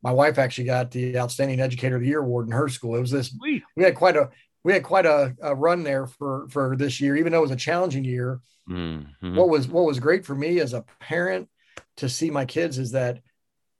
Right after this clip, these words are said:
Speaker 1: they're, they're outside of our control, right? Inside of, outside of our home environment where we can try to direct them more hands-on. They
Speaker 2: Mm-hmm.
Speaker 1: were living these things out that we have been trying to instill in them for years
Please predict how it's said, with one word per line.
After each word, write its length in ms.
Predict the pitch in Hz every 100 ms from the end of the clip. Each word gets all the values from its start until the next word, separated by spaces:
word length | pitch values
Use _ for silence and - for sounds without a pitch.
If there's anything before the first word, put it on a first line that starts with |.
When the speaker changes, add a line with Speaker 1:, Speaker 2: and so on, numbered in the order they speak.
| -
Speaker 1:
they're, 320 | 127 147 -
they're 320 | 151 147 143 147 _ _ -
outside 360 | 160 - 185
of 100 | 165
our 260 | 151 151 139
control, 680 | 131 131 - 170 170 160 135
right? 220 | 127 131
Inside 360 | 139 127 156 151
of, 100 | 143
outside 300 | 156 131 156
of 60 |
our 100 | 139
home 200 | 123 139 143
environment 460 | 127 135 143 131
where 80 | 123
we 100 | 135
can 280 | 139 123 123
try 220 | - 143
to 240 | 131 117 - _ _ _ _ _ 127
direct 420 | 127 151 147 135
them 140 | 131
more 420 | 131 135 131 127 -
hands-on. 680 | 131 135 123 151 151 123 123 _ _
They 180 | - 156
Speaker 2:
Mm-hmm. 80 | 180
Speaker 1:
were 280 | 156 135 123 -
living 520 | 139 170 165 147 139
these 220 | 143 127
things 260 | - 147 127
out 200 | 147 143
that 60 |
we 140 | 127 123
have 240 | 123 165
been 200 | 151 127
trying 320 | 117 135 131
to 80 | 123
instill 340 | 120 - 165 160
in 60 |
them 240 | 131 120 127
for 220 | 127 113
years 580 | 123 202 147 107 127 123